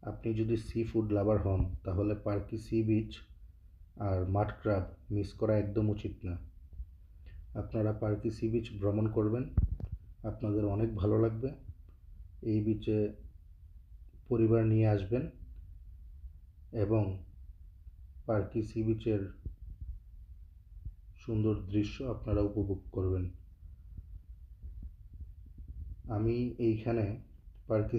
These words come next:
সি বিচে আপনার মাড ক্র্যাবের পাশাপাশি পেঁয়াজু এবং একদম আমাদের ঘরোয়া ঝালমুড়ি ট্রাই করি। আপনারাও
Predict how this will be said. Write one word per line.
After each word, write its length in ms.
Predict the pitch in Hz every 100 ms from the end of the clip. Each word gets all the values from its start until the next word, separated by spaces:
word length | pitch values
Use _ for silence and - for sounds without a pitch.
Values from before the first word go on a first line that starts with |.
| 110
সি 100 | 113
বিচে 300 | 110 110 120 113 101
আপনার 320 | - 107 101 101
মাড 140 | 104 104 -
ক্র্যাবের 300 | 107 107 107
পাশাপাশি 560 | 101 - 104 110 110 107 156 - - - -
পেঁয়াজু 420 | 107 107 104 107 - - - - 107
এবং 180 | 95 104 95 90 - 104
একদম 220 | 104 120 117
আমাদের 240 | 113 117 101 -
ঘরোয়া 360 | 101 110 117 113 156 214 - - 117 92
ঝালমুড়ি 440 | 101 104 107 107 107
ট্রাই 180 | 98 92 98
করি। 180 | 90 92 - - - - - - - - 110
আপনারাও 380 | 110 117 110